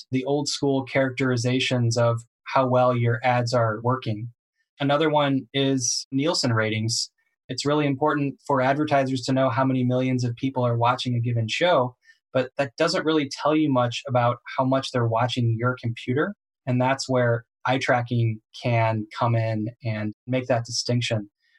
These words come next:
One of my favorite examples from work we've done in this area was with Major League Baseball at,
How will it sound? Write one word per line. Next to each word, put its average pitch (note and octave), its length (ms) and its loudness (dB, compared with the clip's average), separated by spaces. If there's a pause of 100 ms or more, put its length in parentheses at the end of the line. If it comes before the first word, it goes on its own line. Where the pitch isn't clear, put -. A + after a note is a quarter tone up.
(180)
One D3+ 180 2
of G3 60 2
my F#3+ 140 4
favorite E3 500 0
examples D#3 580 0
from D#3 200 0
work D#3 220 2
we've D3+ 200 0
done D#3 140 2
in D3+ 100 -2
this D3+ 160 0
area D3+ 600 4
was C3 760 0 (260)
with C3+ 220 -2
Major C#3 320 2
League B2+ 220 0
Baseball B2+ 760 2 (140)
at, B2 160 -2